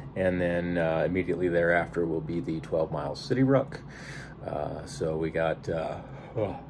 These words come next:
good plan for that. And then, uh, the Sunday we'll round that out with the Tombstone Basic.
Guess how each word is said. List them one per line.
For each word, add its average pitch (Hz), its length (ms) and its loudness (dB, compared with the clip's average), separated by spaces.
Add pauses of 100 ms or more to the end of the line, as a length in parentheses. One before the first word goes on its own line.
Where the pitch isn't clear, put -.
(120)
good 104 160 2
plan 98 240 6
for 92 140 0
that. 120 340 2 (460)
And 87 140 -6
then, 85 220 -4
uh, 87 480 -2
the - 80 -4 (100)
Sunday 85 380 2
we'll 82 160 0
round 78 260 0
that 78 200 0
out 76 180 0
with 78 160 -4
the 76 140 -6
Tombstone 71 460 -4
Basic. - 340 -6